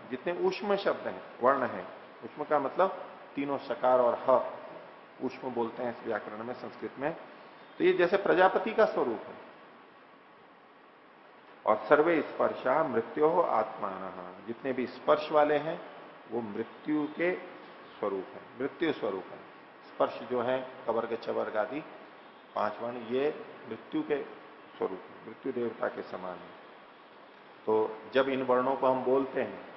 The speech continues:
और उसमें कोई आक्षेप करे हमारे पे, ये जो वर्ण हैं और ये ठीक-ठीक हैं और ठीक-ठीक बोले जा रहे हैं,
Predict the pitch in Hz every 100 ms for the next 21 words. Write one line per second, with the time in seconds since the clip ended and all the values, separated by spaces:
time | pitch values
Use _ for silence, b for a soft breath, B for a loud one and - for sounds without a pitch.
0 | - - - 110 117 131 - 143 147 143
1 | 135 123 - - 151 - 135 127 110 104
2 | 98 95 - - - - - - - -
3 | - - - - 135 165 151 151 156 131
4 | 135 160 170 170 170 170 - - 196 185
5 | 165 131 - 156 - 170 131 151 165 175
6 | 156 135 127 113 107 92